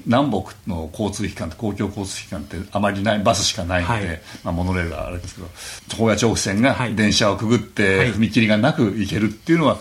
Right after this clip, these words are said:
Speaker 1: とても大きな。
Speaker 2: そうですね。
Speaker 1: ね。
Speaker 2: はい。
Speaker 1: 町田栄一郎の町思いラジオ。
Speaker 2: 参考タクシー、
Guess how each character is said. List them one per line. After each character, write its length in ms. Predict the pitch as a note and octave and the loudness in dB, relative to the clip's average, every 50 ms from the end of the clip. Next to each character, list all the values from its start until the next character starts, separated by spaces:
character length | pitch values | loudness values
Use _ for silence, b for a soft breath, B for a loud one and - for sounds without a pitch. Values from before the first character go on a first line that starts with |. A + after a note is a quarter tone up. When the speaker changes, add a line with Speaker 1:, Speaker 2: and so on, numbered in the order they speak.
| B B B B - | B B B B -8
Speaker 1:
と 100 | A#2+ F#2 | -4 0
て 80 | B2+ | 0
も 240 | C#3 F3+ G3+ A3+ A#3+ | 0 0 0 -2 -4
大 60 | - | -2
き 100 | - - | -2 -2
な。 220 | F#2+ D#2 C#2+ - - - - - - - - - - _ _ _ _ - _ - - | -2 -2 -2 -6 -10 -18 -20 -20 -20 -20 -20 -20 -20 _ _ _ _ -20 _ -16 -12
Speaker 2:
そ 200 | - - D#3 C#3 | -8 -4 -4 -4
う 20 | |
で 60 | A2+ - | -4 -6
す 100 | - - | -6 -6
ね。 140 | D3 E3 | -6 -4
Speaker 1:
ね。 140 | E2 E2 E2 - - - - | -4 -6 -8 -10 -14 -20 -12
Speaker 2:
は 180 | - - - - | -10 -8 -8 -8
い。 100 | - - - - - - - - - - - - - - - F#4 - - - - - - - F4+ - - - - - - - - - - - - - - - - - - - - - - - - | -10 -12 -14 -16 -14 -14 -12 -12 -10 -10 -6 -2 0 2 2 2 2 2 2 2 0 0 0 2 2 2 2 2 0 -2 -4 -4 -6 -6 -6 -6 -6 -6 -6 -6 -6 -6 -6 -6 -6 -6 0 0
Speaker 1:
町 240 | G2 F#2+ - - - | 2 2 2 4 4
田 140 | E3+ D#3+ | 4 4
栄 140 | D#3+ D3 C#3+ | 4 4 2
一 180 | D3 - B2 B2 | 2 2 2 4
郎 180 | G#2+ F#2+ F2+ | 4 4 4
の 160 | D#2+ D2 C#2+ - - - - - - - - - - - - | 2 0 -4 -4 -6 -10 -12 -14 -14 -10 -10 -10 -10 -6 -4
町 320 | - E2+ - - - D3 D3+ | -4 -2 0 2 6 6 6
思 200 | C#3 C3 B2+ A#2 | 6 6 6 4
い 100 | A#2 G#2+ | 6 6
ラ 140 | G2+ F#2+ | 4 4
ジ 100 | F2+ - | 4 0
オ。 60 | - - - - - - - - - - - - - - - - - | -4 -6 -8 -10 -12 -12 -10 -8 -8 -8 -8 -8 -8 -8 -8 -6 0
Speaker 2:
参 200 | - F3+ F#3 F#3+ | 2 2 2 4
考 180 | F#3 F3+ F3+ | 4 4 4
タ 80 | F#3 F#3 | 4 2
ク 60 | F3 | 2
シ 160 | - - - | 0 0 0
ー、 100 | F#2+ F2+ | 0 0